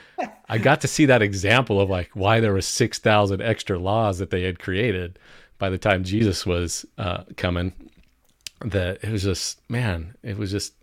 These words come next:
Speaker 2: cumbersome. I, I can't
Speaker 1: Yeah.
Speaker 2: imagine. And Jesus specifically says,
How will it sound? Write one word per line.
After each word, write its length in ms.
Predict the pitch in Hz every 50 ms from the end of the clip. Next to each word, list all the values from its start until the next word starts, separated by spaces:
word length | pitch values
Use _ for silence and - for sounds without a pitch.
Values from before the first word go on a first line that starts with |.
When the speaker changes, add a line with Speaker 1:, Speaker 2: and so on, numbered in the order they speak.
| _ _ _ _ _ - -
Speaker 2:
cumbersome. 720 | - - 185 - 190 151 113 - - 95 80 80 82 82 92
I, 160 | 117 127 - -
I 60 | 104 101
can't 240 | - - 143 107 90
Speaker 1:
Yeah. 60 | 87
Speaker 2:
imagine. 420 | 87 95 101 113 110 101 90 90
And 220 | 98 95 92 90 - _ - - - - - - - _ - - - - -
Jesus 540 | 95 101 123 147 151 127 92 - - - - -
specifically 680 | - - _ - 104 - - 107 92 98 90 - 92 82
says, 420 | - - 101 98 92 90 85 -